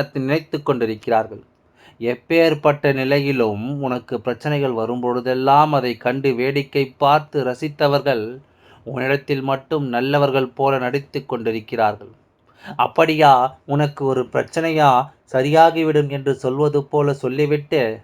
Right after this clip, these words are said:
பின்னால் நின்று அதை ரசித்து கொண்டிருந்தவர்கள், உனக்கு தெரியாது, ஆனால் உன் அப்பா எனக்கு நன்றாக தெரியும். இவர்கள் என்ன மனநிலையோடு உன்னோடு பழகினார்கள் என்று,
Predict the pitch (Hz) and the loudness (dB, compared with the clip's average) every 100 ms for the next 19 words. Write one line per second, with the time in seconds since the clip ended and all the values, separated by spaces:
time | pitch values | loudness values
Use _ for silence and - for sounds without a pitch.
0 | _ _ _ _ 123 117 123 131 143 156 | _ _ _ _ -10 -8 -2 2 4 4
1 | 160 151 143 143 127 120 110 107 147 - | 2 -2 0 2 2 0 -4 -4 -8 -6
2 | 165 - 123 113 117 117 127 139 165 156 | -10 -8 -10 -8 -8 -6 -2 0 0 0
3 | 101 _ _ _ _ _ _ _ _ _ | -4 _ _ _ _ _ _ _ _ _
4 | _ _ - _ - - 117 127 123 139 | _ _ -20 _ -20 -4 0 2 2 0
5 | 139 139 143 170 147 113 98 - _ - | 4 4 4 6 4 4 -2 -18 _ -6
6 | 120 127 139 123 113 139 160 _ - 139 | 2 4 6 6 4 2 -2 _ -2 0
7 | 139 120 - 160 156 143 127 117 - 113 | 2 2 0 2 2 2 -2 -4 -8 -6
8 | 113 110 131 139 139 127 104 92 - _ | -6 0 4 4 0 -8 -10 -10 -20 _
9 | _ - 113 117 113 113 127 143 123 117 | _ -10 -6 -2 -2 -2 -2 -2 0 -2
10 | 120 120 123 123 135 143 151 139 123 117 | -4 -2 -2 0 2 2 2 2 -2 -2
11 | 113 107 113 107 117 120 120 120 123 120 | -2 -4 -2 -2 -2 0 0 0 -2 -2
12 | 120 120 | -4 -6